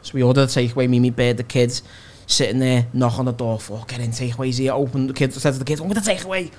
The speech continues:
So we're moving off the couch 'cause of being away. Kids open the door and stayed there, yeah. I was like, "The fuck's that? It's not the fucking takeaway."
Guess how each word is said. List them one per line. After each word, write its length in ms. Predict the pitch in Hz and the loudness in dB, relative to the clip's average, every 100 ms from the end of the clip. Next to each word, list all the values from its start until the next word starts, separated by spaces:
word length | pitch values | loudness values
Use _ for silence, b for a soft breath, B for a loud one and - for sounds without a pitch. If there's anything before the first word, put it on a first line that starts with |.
| B - | B -8
So 100 | 143 | -2
we're 140 | 127 | -2
moving 200 | 143 139 | 0 -2
off 100 | 139 | -4
the 40 | |
couch 340 | - 143 143 143 | -2 0 0 -4
'cause 120 | 147 | -8
of 80 | 139 | -4
being 140 | 147 | -2
away. 260 | 147 139 165 - b b b b b b - - - | 0 0 0 -10 b b b b b b -20 -20 -2
Kids 180 | 160 151 | 2 4
open 140 | 143 | 4
the 60 | 147 | 4
door 160 | 131 | 4
and 80 | 131 | 2
stayed 280 | 143 120 117 | 4 6 8
there, 120 | 120 | 8
yeah. 300 | 135 135 127 | 10 8 6
I 40 | 120 | 2
was 100 | 135 | -10
like, 120 | - | -14
"The 20 | |
fuck's 260 | - 233 - | -14 -14 -12
that? 180 | 254 277 - | -14 -14 -18
It's 100 | - | -18
not 120 | 247 | -18
the 160 | - 226 | -14 -10
fucking 100 | 196 | -8
takeaway." 540 | - 135 156 202 185 | -6 -6 0 0 0